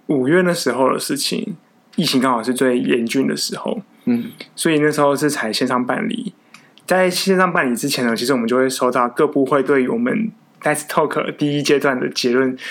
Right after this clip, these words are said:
Speaker 1: 所给出来的回馈。其实看，在第一时间看完那些回馈的时候，我们其实有点失望啦，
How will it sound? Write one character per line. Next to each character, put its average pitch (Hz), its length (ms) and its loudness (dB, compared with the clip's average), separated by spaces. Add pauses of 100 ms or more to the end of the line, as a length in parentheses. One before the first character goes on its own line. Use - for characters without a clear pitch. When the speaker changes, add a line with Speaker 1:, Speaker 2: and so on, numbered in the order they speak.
(120)
Speaker 1:
所 135 160 -2
给 123 140 0
出 135 160 0
来 123 140 0
的 - 80 -6
回 - 260 -4
馈。 - 280 -4 (100)
其 196 120 2
实 208 60 4
看， 247 320 -2 (680)
在 226 160 2
第 226 180 4
一 226 60 4
时 220 80 -2
间 170 160 2
看 170 200 0
完 147 160 2
那 143 80 0
些 147 160 2
回 127 140 -4
馈 135 140 -2
的 127 80 2
时 135 80 -4
候， 139 60 0
我 135 40 0
们 143 100 0
其 135 140 -2
实 139 100 0
有 151 60 4
点 151 180 0
失 131 300 0
望 - 220 2
啦， - 160 -6